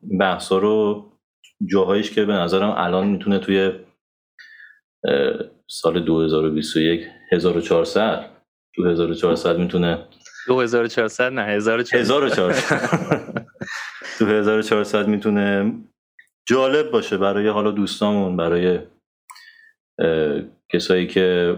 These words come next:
Speaker 1: شاید بخوان، اه، وارد این بحث بشن، شاید براشون جالب باشه. یه قسمت‌هایش هم می‌تونیم مطرح کنیم توی، اه، کلاب هاوس، بچه‌هایی که اونجا هستن.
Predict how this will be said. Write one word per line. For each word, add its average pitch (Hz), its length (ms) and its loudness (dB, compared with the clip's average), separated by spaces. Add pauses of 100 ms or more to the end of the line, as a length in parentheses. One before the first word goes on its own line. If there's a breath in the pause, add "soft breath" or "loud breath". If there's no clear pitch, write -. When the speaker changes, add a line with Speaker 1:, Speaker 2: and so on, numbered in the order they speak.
(160)
Speaker 1:
شاید 87 380 0
بخوان، 87 540 -2 (300)
اه، 78 480 0 (500)
وارد 95 320 2
این 92 220 2
بحث 82 320 -2
بشن، 92 480 0
شاید 110 200 0
براشون 110 300 2
جالب 98 340 0
باشه. - 300 -6 (500 loud breath)
یه 123 80 4
قسمت‌هایش 117 600 0
هم 123 80 0
می‌تونیم 120 360 2
مطرح 107 440 0
کنیم 110 300 0
توی، 101 340 2 (960 loud breath)
اه، 78 540 0 (680)
کلاب 87 240 0
هاوس، 95 440 -2 (420)
بچه‌هایی 76 340 0
که - 80 -4
اونجا 85 340 2
هستن. 73 480 -4